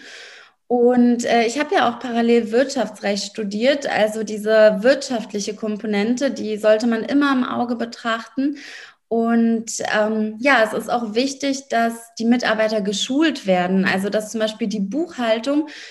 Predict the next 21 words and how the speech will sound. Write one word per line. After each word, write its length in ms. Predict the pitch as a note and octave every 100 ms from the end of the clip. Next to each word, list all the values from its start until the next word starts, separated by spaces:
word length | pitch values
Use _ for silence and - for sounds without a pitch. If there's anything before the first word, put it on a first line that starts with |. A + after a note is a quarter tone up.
| -
strukturierte 840 | - B3 A#3+ B3 A#3+ C4 C#4+ B3+
Abläufe 760 | - - B3+ G3+ F3+ F#3 F#3 F#3+
hat 240 | E3+ F#3+
und 260 | - G3 G3
nicht, 400 | A#3+ B3+ - -
ähm, 440 | - G#3+ G#3+ G#3+
jedem 320 | G3+ B3 B3 A#3+
Schuldner, 460 | - C4 B3+ A3+
sage 180 | A3 G3+
ich 100 | A3+
mal, 160 | A3+ -
einzeln 520 | - B3 C#4 C4+ B3+
hinterherläuft 1500 | C4 A#3 A3+ A#3 A#3 B3+ C4+ - - _ A#3 A3+ A#3+ D4 -
und 180 | - A#3
ganz 280 | A#3 A3+ B3+
individuell 760 | - A#3+ A3+ A3+ G#3+ - A3
mahnt, 600 | G#3+ G#3+ A3 A#3 A#3+ A#3+
immer 260 | A#3+ G#3+ G#3
wieder 260 | A3 G#3+ -
anruft 720 | A#3+ C4 B3+ B3+ B3+ B3+ -
und 260 | A3 A3+